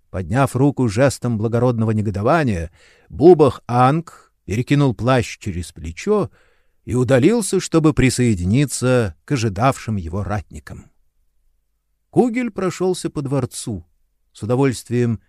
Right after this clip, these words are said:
изучая интерьеры. Если бы не назойливые напоминания Фиркса, не было бы никакой необходимости спешить с возвращением в долину Кзана,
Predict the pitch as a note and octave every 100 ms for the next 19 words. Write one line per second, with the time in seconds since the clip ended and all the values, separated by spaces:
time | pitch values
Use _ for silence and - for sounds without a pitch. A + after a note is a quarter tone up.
0 | _ B2+ A2 A2+ - A2+ A2+ - A#2+ G#2
1 | A2 F2 - - _ _ _ _ _ _
2 | _ E2+ C3 - C3 C3+ C3+ C3+ A#2+ D3
3 | C#3+ C3 C3 B2 A2+ A2 A#2+ A#2+ A2+ G2+
4 | - C#3 B2+ - G2+ D#2+ _ _ _ -
5 | E3 A3 A3 F#3+ F3+ D#3+ F3 D#3+ C#3+ -
6 | G#2 F#2+ C#3+ D#3 - G3+ - G2 - B2+
7 | - D3 A#2+ A2+ G2+ - F#2+ F#2+ A#2+ B2+
8 | G2+ F#2 E2+ G2+ C#3 C3+ A2+ D3 G3+ G#2+